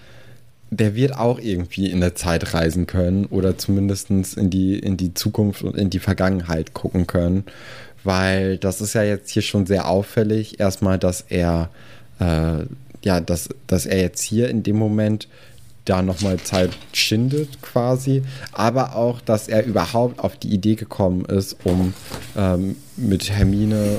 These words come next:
und Harry zu reden, um zu sagen, „Ey, reis nochmal in die Vergangenheit und rettet da das ein oder andere Leben, indem ihr, ja, das und das macht.“ Also er sagt ja dann im Grunde genommen schon sehr deutlich,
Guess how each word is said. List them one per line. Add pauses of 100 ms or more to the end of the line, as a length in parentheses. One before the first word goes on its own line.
und
Harry
zu
reden,
um
zu
sagen,
„Ey,
reis
nochmal
in
die
Vergangenheit (420)
und
rettet
da
das
ein
oder
andere
Leben,
indem
ihr, (640)
ja,
das
und
das
macht.“
Also
er
sagt
ja
dann
im
Grunde
genommen
schon
sehr
deutlich,